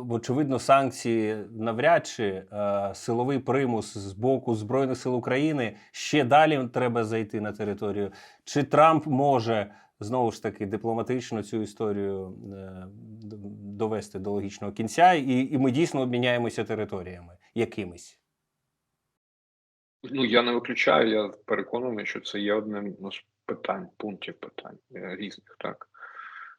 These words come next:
Speaker 2: в тих чи інших, е, консультаціях. Е, чи вдасться Трампу? Я думаю, Трамп сам не знає.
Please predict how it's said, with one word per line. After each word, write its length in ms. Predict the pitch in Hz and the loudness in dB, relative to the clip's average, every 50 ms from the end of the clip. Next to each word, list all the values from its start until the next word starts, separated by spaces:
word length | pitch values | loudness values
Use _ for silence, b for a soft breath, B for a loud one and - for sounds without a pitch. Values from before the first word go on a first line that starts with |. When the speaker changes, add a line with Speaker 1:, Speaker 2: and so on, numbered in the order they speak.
| _ - | _ -10
Speaker 2:
в 160 | 101 95 - - | -10 -10 -6 -4
тих 180 | 104 101 - | -4 -4 -2
чи 160 | - - - | -4 -6 -6
інших, 500 | 92 90 90 - - - - - - - - | -6 -6 -4 -4 -4 -4 -6 -10 -12 -10 -8
е, 100 | 104 - | -8 -8
консультаціях. 880 | - - 101 - - - - - - 101 - - - - - - - - _ _ _ _ _ | -6 -8 -8 -8 -10 -12 -8 -4 -4 -4 -4 -6 -10 -14 -14 -16 -18 -20 _ _ _ _ _
Е, 540 | 110 113 98 95 98 95 95 95 95 95 95 - _ _ _ _ B B B B B B B B B B | -14 -12 -10 -8 -6 -6 -6 -4 -6 -6 -8 -10 _ _ _ _ B B B B B B B B B B
чи 140 | - - 110 | -2 -2 -2
вдасться 440 | 95 92 - 131 160 165 - - 170 | 0 6 10 10 10 10 8 2 -4
Трампу? 580 | - 175 170 139 120 - - 101 95 90 87 - | 0 2 2 2 2 0 -6 -8 -8 -8 -8 -8
Я 140 | 95 110 107 | -4 -4 -4
думаю, 320 | 110 120 117 113 113 107 | -2 -2 -2 -2 -2 -4
Трамп 280 | 110 - 120 113 110 - | -4 -4 -4 -4 -4 -4
сам 240 | - 131 120 107 98 | -4 -4 -4 -4 -4
не 120 | 95 92 | -8 -10
знає. 360 | 90 101 101 107 104 95 - | -10 -12 -12 -12 -12 -14 -16